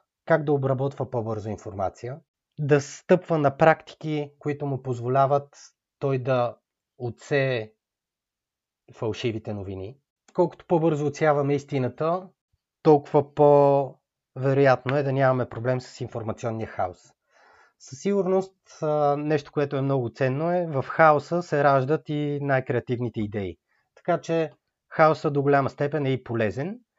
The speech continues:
стига да има след това някой, който да го подреди. И не на последно място, бих насочил вниманието към всеки един слушател, е, че е много важно всеки от нас като индивид да е отговорен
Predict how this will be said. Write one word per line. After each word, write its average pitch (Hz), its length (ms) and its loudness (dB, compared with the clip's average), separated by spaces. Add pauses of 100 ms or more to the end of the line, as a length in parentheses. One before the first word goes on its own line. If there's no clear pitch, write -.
(120)
стига 147 300 -2
да 139 60 -2
има 143 180 -2
след 131 200 -2
това 135 160 0
някой, 135 500 -2 (180)
който 117 260 -4
да 123 80 -4
го 110 160 -6
подреди. 101 540 -8 (580)
И 160 80 -2
не 170 160 2
на 170 120 0
последно 135 380 -4
място, 131 520 -4 (540)
бих 135 240 -6
насочил 135 400 -6
вниманието 127 500 -2
към 113 160 -8
всеки 123 320 -6
един 110 360 -6 (280)
слушател, 160 640 -2 (560)
е, 143 140 -6
че 147 120 -4
е 147 60 0
много 170 320 -2
важно 170 320 4
всеки 156 300 -4
от 131 80 -4
нас 135 540 0
като 117 580 -6
индивид 113 560 -6 (100)
да 131 140 -4
е 123 40 -2
отговорен 117 760 -2